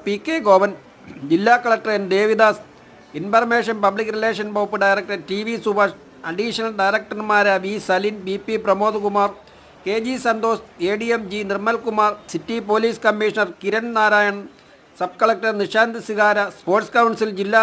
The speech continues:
പ്രസിഡന്റ് എക്സ് ഏണസ്റ്റ്, പി ആർ ഇ റീജിയണൽ ഡെപ്യൂട്ടി ഡയറക്ടർ കെ എസ് ശൈലേന്ദ്രൻ, ജില്ലാ ഇൻഫർമേഷൻ ഓഫീസർ അരുൺ എസ് എസ് തുടങ്ങിയവർ സംബന്ധിച്ചു. കൊല്ലത്തിൻ്റെ സാംസ്കാരിക പൈതൃകത്തെക്കുറിച്ച് അറിയുന്നതിനുള്ള പ്രത്യേക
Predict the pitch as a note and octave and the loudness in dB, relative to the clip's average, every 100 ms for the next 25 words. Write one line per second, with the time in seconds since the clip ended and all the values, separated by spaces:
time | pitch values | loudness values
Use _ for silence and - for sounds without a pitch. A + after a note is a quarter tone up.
0 | A3 G#3+ A3 G3+ G3 G3+ F3+ G#3 G3 G#3 | 4 -2 -4 -4 0 -2 -2 0 2 2
1 | G#3 G#3+ G#3 G3+ _ _ _ - G3+ A#3 | 0 -2 -6 -6 _ _ _ -8 0 4
2 | A#3+ A#3+ A#3 - - F3+ G3+ A3+ A3+ A3+ | 4 2 -2 -8 -6 -4 -2 0 0 0
3 | - A3+ G3+ A3+ G#3+ G3+ G#3 F#3+ G3+ A3+ | 0 0 0 4 4 2 -4 -4 0 2
4 | A#3+ A#3 G3 G#3 A3+ A3 G#3+ G#3 F3 F#3+ | 2 0 0 2 2 0 -4 -4 -2 2
5 | A3+ A3+ G#3 A#3 A#3 A3+ G#3 A3 G#3+ G#3+ | 2 2 0 -4 -2 -2 -2 -4 -4 -4
6 | G#3+ G3+ F3 F#3 A3+ A3 - G#3 G#3 G#3 | -4 -2 2 4 4 0 -6 -6 -4 -4
7 | G#3 G3 G3+ G3+ G3+ F#3 G3 F#3+ E3 B2 | 0 2 4 2 2 0 -2 -2 -2 -4
8 | G2 - _ _ _ F3+ A3 B3 B3+ A#3+ | -14 -20 _ _ _ -6 -2 0 0 2
9 | A#3+ - G3 G#3 - B3 A#3+ A#3 G#3+ G#3+ | 0 4 2 2 2 4 6 4 4 2
10 | A3 A#3 A3 A#3+ A3+ A3+ G#3+ G3 G#3 A3 | 2 2 0 -2 0 0 2 2 2 0
11 | A3+ G#3+ G#3 F#3+ E3+ - A3 A#3 | 0 2 0 0 -2 -2 0 2